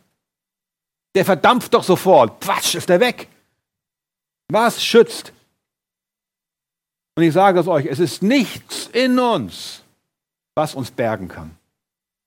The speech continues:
Wir brauchen ein Schutzschild der Gerechtigkeit.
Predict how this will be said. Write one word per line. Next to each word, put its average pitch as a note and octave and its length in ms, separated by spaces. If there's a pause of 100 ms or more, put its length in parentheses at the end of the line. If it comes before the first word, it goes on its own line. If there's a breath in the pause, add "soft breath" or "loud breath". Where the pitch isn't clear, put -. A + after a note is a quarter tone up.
(1400)
Wir A#2+ 100
brauchen D3+ 380
ein B2 180
Schutzschild - 720
der B2 80
Gerechtigkeit. A2 960